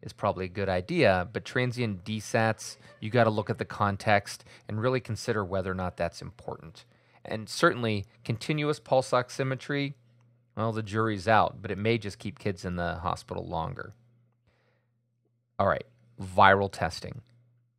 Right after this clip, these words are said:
The take-home point here is that if you clinically know that it's bronchiolitis, it's bronchiolitis. It does not matter whether it's R S V or human metapneumovirus or some really cool virus only the hipsters have heard about.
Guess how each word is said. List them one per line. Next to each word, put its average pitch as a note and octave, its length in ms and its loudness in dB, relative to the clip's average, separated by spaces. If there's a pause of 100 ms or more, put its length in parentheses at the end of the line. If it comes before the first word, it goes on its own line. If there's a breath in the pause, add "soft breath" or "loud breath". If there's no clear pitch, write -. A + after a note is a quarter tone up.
(480)
The A2 80 -4
take-home D3+ 440 2
point A#2 260 -2
here G2 320 -8
is F#2+ 240 -10
that G2+ 100 -8
if G2+ 160 -8
you A2 80 -10
clinically C3 580 -4
know G#2+ 220 -2
that G2 160 -8
it's - 140 -12
bronchiolitis, G2+ 960 -2 (540 soft breath)
it's G#2 180 -8
bronchiolitis. F#2 960 -4 (460 soft breath)
It A#2 180 0
does F#2 220 -6
not A2 400 4
matter A2 460 2
whether F2+ 380 -4
it's F2 200 -10
R A#2+ 200 8
S A#2 160 0
V A2+ 400 -4 (320 soft breath)
or F#2+ 100 -2
human A2 480 -2
metapneumovirus G#2+ 1120 2 (200 loud breath)
or G2+ 80 -6
some G2 280 -6
really B2 240 -2
cool G#2+ 240 -6
virus G2 520 0 (100)
only G#2 200 -4
the F2+ 120 -8
hipsters F2 420 -8
have E2 80 -10
heard F2 240 -4
about. - 320 -8